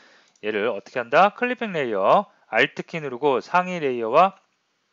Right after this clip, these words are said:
하위 레이어 사이를 클릭을 해준다.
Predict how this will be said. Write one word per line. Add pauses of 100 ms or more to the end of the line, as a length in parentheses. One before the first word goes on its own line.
(420)
하위
레이어
사이를
클릭을
해준다.